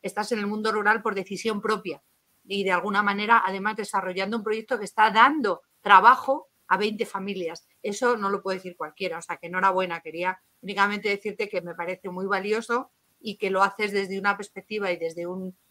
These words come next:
desde una filosofía que creo que, jo, encaja muy bien con lo que a nosotras dos, a Raquel y a mí, siempre nos llama, que es el poder dar una imagen y una visión del mundo rural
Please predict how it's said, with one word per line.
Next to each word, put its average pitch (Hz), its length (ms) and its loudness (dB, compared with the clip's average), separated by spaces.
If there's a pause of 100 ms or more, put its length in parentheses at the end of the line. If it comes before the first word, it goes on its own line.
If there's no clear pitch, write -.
(120)
desde 180 300 -2
una 190 420 4
filosofía 202 800 -4 (180)
que 180 160 -6
creo 196 280 0
que, 202 200 0
jo, 185 160 -8
encaja 170 340 -4
muy 185 160 -6
bien 185 160 -6
con 180 160 -2
lo 165 140 -4
que - 220 -4 (200)
a 165 100 -6
nosotras 185 460 -2
dos, 202 240 2
a 160 60 0
Raquel 165 300 -6
y 180 40 0
a 180 60 -4
mí, 185 120 -8
siempre 180 340 -6
nos 170 180 -8
llama, 170 340 0 (320)
que 175 180 0
es - 240 -6 (180)
el 175 160 -2
poder 180 340 0
dar 214 200 4
una 208 140 -2
imagen 208 400 0
y 190 60 -8
una 202 160 -4
visión 202 300 -8
del 170 120 -8
mundo 196 300 -4
rural 202 420 0